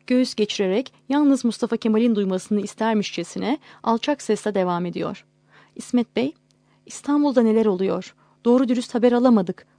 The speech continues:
Vaziyet çok mu kötü?" Geçmeyle birlikte sahne boyunca sürmüş olan leitmotiv müziği hafifleyip silinecektir.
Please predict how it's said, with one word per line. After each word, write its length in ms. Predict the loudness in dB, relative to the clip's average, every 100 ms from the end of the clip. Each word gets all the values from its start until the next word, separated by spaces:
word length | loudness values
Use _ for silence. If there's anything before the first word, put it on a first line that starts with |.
| _ -2
Vaziyet 400 | -2 0 -2 -2
çok 220 | -4 -2
mu 80 | 0
kötü?" 360 | -2 -2 -6 -6 _ _ _ _ _ _ _ _ _ _
Geçmeyle 500 | -6 -4 0 2 2
birlikte 460 | 0 -4 -4 -4 -4 _
sahne 440 | -4 -2 0 0
boyunca 280 | 0 0 -2
sürmüş 440 | -6 -4 -2 -2 -2
olan 280 | -4 -2
leitmotiv 540 | 0 -2 -2 -4 -2 -2
müziği 460 | -2 -2 -4 -4
hafifleyip 640 | -4 -6 -6 -4 -4 -4 -6
silinecektir. 920 | -6 -2 -2 -2 -4 -8 -14 -16